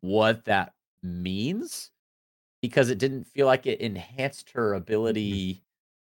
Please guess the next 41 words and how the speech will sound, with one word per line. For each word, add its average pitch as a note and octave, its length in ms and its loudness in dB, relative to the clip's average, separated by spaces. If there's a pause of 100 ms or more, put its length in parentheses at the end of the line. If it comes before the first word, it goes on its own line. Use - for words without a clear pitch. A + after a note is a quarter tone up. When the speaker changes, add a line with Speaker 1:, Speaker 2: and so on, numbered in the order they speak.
(220)
Speaker 1:
with G2 100 -2
a G2 60 2
weapon G2 580 2
in F#2 100 -2
any F2+ 180 -2
Speaker 2:
In G2+ 100 0
any A#2+ 220 6
way. F2 180 0
Speaker 1:
sense, - 220 -10
um... F2+ 300 -8 (540)
but D3+ 100 6
it E3+ 100 4
did A3+ 200 2
give D#4+ 200 0
her G#3+ 140 4
a G2 80 0
new G2 160 -2
weapon F#2+ 500 -6 (120)
in A2 180 -2
the G#2+ 60 -2
Speaker 2:
That's - 100 -6
Speaker 1:
Sword C3+ 180 4
Speaker 2:
right. A2 80 0
Speaker 1:
of - 40 -20
Townsend, B2 540 -2 (800)
which, A2+ 100 -2
again, C3+ 260 0
for B2+ 120 -4
those B2+ 180 4
who A#2 60 -2
haven't C#3+ 320 0
seen A2+ 180 -6
the G2+ 80 -6
Clone G#2 320 -4
Wars, G2 280 -2
this A2+ 180 -8
is G2 100 -6
a, E2+ 100 -4 (340)
a F2+ 120 0
huge A#2+ 300 -8
callback G#2+ 460 2